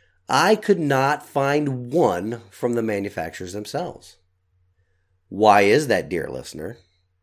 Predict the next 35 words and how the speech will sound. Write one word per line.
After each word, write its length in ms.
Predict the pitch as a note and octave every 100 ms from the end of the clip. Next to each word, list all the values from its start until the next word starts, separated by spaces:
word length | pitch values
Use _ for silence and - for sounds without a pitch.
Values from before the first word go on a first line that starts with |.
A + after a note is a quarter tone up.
| _ _ _ _ _ _ -
Well, 580 | C#3+ A2+ F#2+ C#3+ C3+ - _ A2
it 100 | G#2+
is 140 | G#2
either 360 | A2+ G2+ G2 F#2+
because 260 | G2+ A2
they 100 | A2
do 200 | G#2 A#2+
not 300 | A2 A2+ B2+
have 260 | B2+ A#2+ A#2+
full 440 | - A#2+ B2 C#3
F 180 | A2 A2+
D 140 | A#2+
A 100 | A2+
approval, 560 | A2+ A#2 A2 A2 F#3 - _ _ _ _ -
so 120 | C3+
they 120 | B2+
cannot 500 | - C3 A#2+ B2+ -
advertise 560 | C3 C#3+ D#3 D#3 D#3+ D#3+
for 140 | F3+
them, 240 | G3+ G#3 - _ _ _ _ _ _ _ _ -
or 120 | F#3+
because 280 | G3 A3 G3+
they 120 | G#3+
do 200 | F3 G#3+
not 200 | G#3+ G3
want 140 | G3 G3+
to 60 |
list 320 | F#3+ B3 -
all 240 | - B2 B2
the 80 | A2
possible 480 | A#2 G2 - F#2+
side 280 | - G2+ F#2+
effects, 460 | F2 F2+ B1+ - - C3+
including 600 | B2+ - G#3 F#3+ D#3+ A2+
death, 500 | D3 F3 G#2 A2+